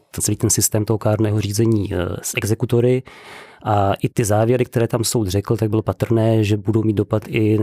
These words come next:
na kárné řízení se soudci a se státními zástupci.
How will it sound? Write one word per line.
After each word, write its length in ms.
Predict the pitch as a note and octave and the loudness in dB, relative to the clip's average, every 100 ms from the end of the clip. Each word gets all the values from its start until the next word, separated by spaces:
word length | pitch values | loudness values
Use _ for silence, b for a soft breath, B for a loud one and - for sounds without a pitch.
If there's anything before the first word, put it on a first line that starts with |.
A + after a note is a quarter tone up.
| G2 | -2
na 140 | G#2+ G2+ | -2 0
kárné 340 | G#2 G#2 G#2+ | 0 0 0
řízení 300 | G2 G2 G#2+ | 0 0 0
se 100 | F#2 | 0
soudci 400 | - F#2+ - - | -2 -4 -6 -4
a 60 | G#2 | -2
se 80 | G2 | -2
státními 440 | - F#2 F#2+ F#2 | -4 -4 -4 -4
zástupci. 540 | F2 - - - - | -4 -6 -8 -12 -14